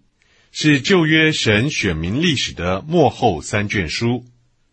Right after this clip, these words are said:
以斯拉记、尼希米记、以斯帖记是旧约中历代志上、历代志下之后，神选民历史的最后三卷书。这三卷书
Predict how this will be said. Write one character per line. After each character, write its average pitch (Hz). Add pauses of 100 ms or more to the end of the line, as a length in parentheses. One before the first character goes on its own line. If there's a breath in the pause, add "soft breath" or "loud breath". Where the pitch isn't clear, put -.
(2250)
以 107
斯 139
拉 127
记、 123
尼 110
希 165
米 92
记、 101
以 90
斯 -
帖 160
记 110 (420)
是 156
旧 185
约 165
中 156 (160)
历 185
代 131
志 117
上、 104 (160)
历 143
代 104
志 92
下 117
之 143
后， - (300 soft breath)
神 143
选 104
民 107
历 185
史 -
的 95 (160 soft breath)
最 170
后 95
三 107
卷 90
书。 113 (1400)
这 143
三 156
卷 143
书 135